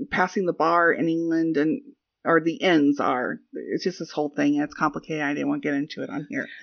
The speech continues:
Speaker 1: Um, I didn't understand it all. <laughs>
Speaker 2: Do you, do you want me to explain it, or you
Speaker 1: Yes,
Speaker 2: want me to?
Speaker 1: please.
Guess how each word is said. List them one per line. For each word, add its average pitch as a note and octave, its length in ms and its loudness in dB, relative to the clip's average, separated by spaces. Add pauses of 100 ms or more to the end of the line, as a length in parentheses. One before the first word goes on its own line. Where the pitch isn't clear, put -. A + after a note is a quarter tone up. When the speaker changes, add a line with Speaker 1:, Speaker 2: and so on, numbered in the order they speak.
(1160)
Speaker 1:
Um, F#3+ 340 8 (180)
I F#3 80 4
didn't F#3+ 160 4
understand E3 440 2
it - 100 -2
all. - 180 -2 (280)
<laughs> - 280 -12
Speaker 2:
Do A#3+ 80 0
you, G#3+ 180 -4
do A#3 120 0
you A3+ 60 10
want A3 120 2
me A3 60 4
to G#3+ 100 10
explain G#3 420 2
it, A#3 200 4 (100)
or - 100 6
you G4 100 8
Speaker 1:
Yes, E4 120 10
Speaker 2:
want - 140 0
me F4 80 6
to? D4 160 6
Speaker 1:
please. D4 200 -4